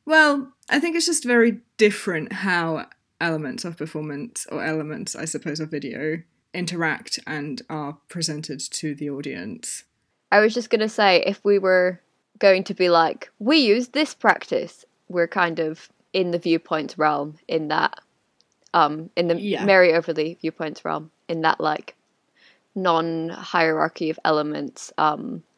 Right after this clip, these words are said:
Speaker 2: exploring, yeah, very explorative.
Speaker 1: Yes, very much. I mean, I think that's also sort of comes with how we were trained, but that, um, like, approaching work from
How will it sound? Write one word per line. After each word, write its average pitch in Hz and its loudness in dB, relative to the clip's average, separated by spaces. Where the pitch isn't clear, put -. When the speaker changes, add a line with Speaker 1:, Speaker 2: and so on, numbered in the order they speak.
Speaker 2:
exploring, 160 2
yeah, 165 2
very 165 4
explorative. 165 -2
Speaker 1:
Yes, - 2
very 196 4
much. 175 -2
I 208 0
mean, 202 2
I 214 2
think 208 2
that's 214 -2
also 180 -2
sort 190 -8
of 190 -6
comes 180 -6
with 165 -14
how 175 -6
we 160 -2
were 151 -6
trained, 160 -8
but - -2
that, - -2
um, 147 -4
like, 170 -6
approaching 165 -6
work - -6
from 165 -6